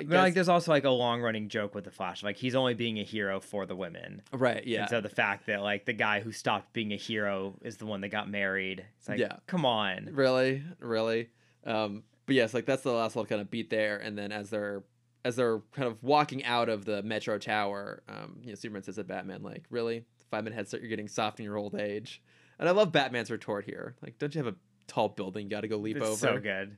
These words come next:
Speaker 2: And then I, I love it. I mean, the final line of the whole universe is Wonder Woman saying, "And the adventure continues."
Speaker 1: Mm-hmm.
Speaker 2: And it's, it's at that point that then I start, it starts, like, get me kind of emotionally of, like, this final thing. And so then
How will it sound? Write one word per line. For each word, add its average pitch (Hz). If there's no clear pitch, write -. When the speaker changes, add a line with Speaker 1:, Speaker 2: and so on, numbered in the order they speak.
Speaker 2:
And 165
then 175
I, 165
I 165
love 196
it. 165
I 131
mean, 139
the 131
final 156
line 147
of 117
the 123
whole 131
universe 123
is 110
Wonder 117
Woman 107
saying, 110
"And 101
the 104
adventure 101
continues." 113
Speaker 1:
Mm-hmm. 117
Speaker 2:
And 104
it's, 131
it's 160
at 156
that 190
point 143
that 123
then 120
I 113
start, 110
it 110
starts, 107
like, 104
get 104
me 101
kind 101
of 101
emotionally 98
of, 98
like, 95
this 107
final 98
thing. 98
And 107
so 110
then 101